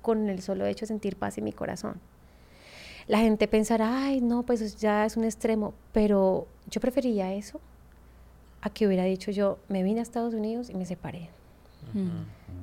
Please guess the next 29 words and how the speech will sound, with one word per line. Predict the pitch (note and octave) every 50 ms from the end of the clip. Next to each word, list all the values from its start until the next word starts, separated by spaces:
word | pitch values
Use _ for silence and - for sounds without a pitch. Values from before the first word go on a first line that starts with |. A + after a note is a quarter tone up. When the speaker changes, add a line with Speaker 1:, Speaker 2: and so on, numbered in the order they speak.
| - -
Speaker 1:
Y | G3 F#3+ G3 G#3 G3+
no | A3 A3
pudimos | A3 D4+ D#4 E4+ E4 C#4 A#3+ -
hacerlo. | F3 - D#3 - - - - - - - - - - - -
Speaker 2:
Ujú. | A#2 A2 G#2+ G#2 G2 - - - - - - - - - - - - -
Speaker 1:
Y | - B3 A#3+ B3
el | A#3
Señor | A#3+ B3+ B3 A#3 A3+
comenzó | A3+ B3+ C4 C4+ C4 C4
a |
restaurar | A#3 G#3+ G#3 - - - A#3+ A3+ A3 G#3+ G3+ G3
y | G3
comenzó | - A3 A3+ A3 A3
a |
traer | G#3+ - G3 F#3+ F#3+ G3+
un, | G3+ G#3 G#3 G#3+
un, | G#3+ G#3+ G#3+ G#3+ G#3+ G#3+ G3+ G#3 - -
un | - A3 A3 A3 G#3+ G#3+ G#3+ G#3
enamoramiento | - A3+ A#3 A#3 A3+ A3 G#3+ G3 F#3+ F#3 F3 E3+ E3 E3 - F#3 F#3 G3 G3 F3+ - -
de | - F#3+ G3 G3+
nuevo, | G3+ F#3 F#3 F#3+ F#3+ F#3 F#3 F3+ F#3 F#3 F#3 F#3 G3 - -
un | - G#3 F#3
respeto. | G3 G3 F3+ - - - - G3 G3 F#3 F#3 - - F#3 F3 F3 F#3 F#3 - - - - - - - - - - - - - - - - - - - - - - - -
Y | - B3 A#3+ A3+
algo | A3 A3+ A3+ A#3 A#3+ C4 B3+
que | - - C#4
nosotros | C4 B3+ B3 A#3 G#3 - F#3+ F#3 G3+
hicimos | G#3+ G3+ - - G3 F#3+ F#3+ F#3 G3+ G#3 G3+
fue, | - - G3 F#3+ F#3+ G3 -